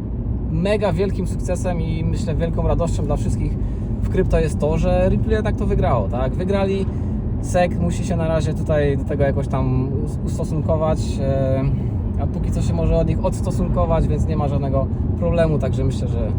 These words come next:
fajne zwycięstwo i taki radosny dzień dzisiaj dla wszystkich, którzy siedzą w tym temacie, także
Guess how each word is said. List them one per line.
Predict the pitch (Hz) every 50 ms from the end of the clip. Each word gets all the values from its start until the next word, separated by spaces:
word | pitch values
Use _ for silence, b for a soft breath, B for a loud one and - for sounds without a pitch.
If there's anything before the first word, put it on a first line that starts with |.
| - -
fajne | 175 170 170 160 151
zwycięstwo | 147 143 135 165 160 - - - 143 143 135 131
i | 127 123 123 - - - - - - - - -
taki | 151 - - - 160
radosny | 165 165 170 175 170 - - -
dzień | - 156 160 -
dzisiaj | - - - 139 131
dla | 127 -
wszystkich, | - - - 120 - - - -
którzy | - - - - - - - B B B B B B B B B 185
siedzą | 180 175 175
w | -
tym | 202 185
temacie, | 156 160 - - 143 139 131
także | 131 131 123 127 123 120 120 117 117